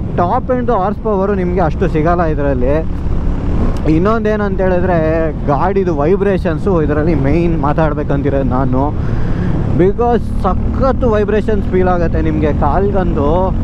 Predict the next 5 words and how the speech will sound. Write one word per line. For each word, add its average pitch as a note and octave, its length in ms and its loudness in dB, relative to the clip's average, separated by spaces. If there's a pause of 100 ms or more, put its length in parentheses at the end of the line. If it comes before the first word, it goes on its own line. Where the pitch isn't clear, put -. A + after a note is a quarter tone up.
(140)
ಇವಾಗ E3 260 0 (2250)
ನೋಡಿ, D#3 200 2
ಹಂಡ್ರೆಡ್ D#3 380 0
ಆ್ಯಂಡ್ E3+ 300 0
ಟೆನ್ನು. G#3 540 2